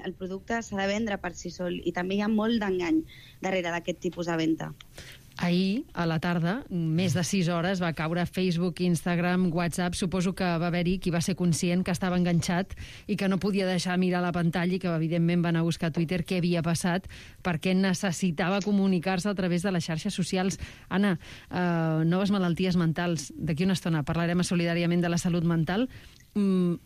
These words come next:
Speaker 2: però és, però és important, no?, ser, ser conscients que cal racionalitzar, que hi ha gent que s'enganxa i que pot acabar sent una malaltia.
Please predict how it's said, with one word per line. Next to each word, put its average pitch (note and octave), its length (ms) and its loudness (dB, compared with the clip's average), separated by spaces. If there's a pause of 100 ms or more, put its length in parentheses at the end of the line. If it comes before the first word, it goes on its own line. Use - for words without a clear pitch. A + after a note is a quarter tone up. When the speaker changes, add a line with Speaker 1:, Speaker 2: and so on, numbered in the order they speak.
Speaker 2:
però F3+ 160 0
és, - 160 -8
però F#3+ 160 0
és G#3 80 2
important, A#3 400 0
no?, G#3 160 2
ser, - 240 -4
ser G3 160 -2
conscients G3 560 0
que F3+ 80 -2
cal F3+ 160 -2
racionalitzar, F3+ 720 0 (400)
que G3+ 100 -4
hi F#3+ 100 2
ha F#3+ 40 2
gent G#3+ 160 0
que G#3 160 0
s'enganxa F3+ 720 2
i F3+ 100 -2
que F3 80 -2
pot F3+ 240 -2
acabar E3+ 240 0
sent F#3+ 160 2
una F#3+ 160 2
malaltia. D#3 460 0